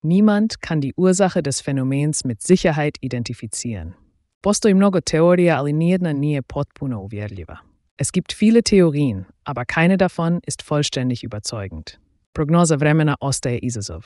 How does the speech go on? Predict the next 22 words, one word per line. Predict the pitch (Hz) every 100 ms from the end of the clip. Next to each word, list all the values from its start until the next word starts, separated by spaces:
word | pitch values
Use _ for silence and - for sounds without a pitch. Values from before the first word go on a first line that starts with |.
| _ _
Die | 127
Wettervorhersage | 123 160 202 190 180 180 175 170 165 170 165 -
bleibt | - 127 - -
eine | 131 147 147
Herausforderung. | 165 139 156 - 98 87 85 82 82 _ _
Znanstvenici | - 165 - 214 202 160
raspravljaju | 135 - 156 175 180 156
i |
analiziraju | 143 139 131 143 139 101
podatke. | 92 92 87 - - 85 _ _ _ _ _ _ -
Die | 147
Wissenschaftler | 196 240 - 208 - 156
diskutieren | 139 165 - 139 - 185 208 233 - -
und | 151 -
analysieren | 143 139 135 123 147 139 117
die | 98
Daten. | 107 107 98 82 78 _ _ _ _ -
Dugoročne | 160 196 185 - 160
prognoze | - 156 160 156 160 160
su | -
posebno | 135 160 - 147 139
nesigurne | 127 135 131 120 104 98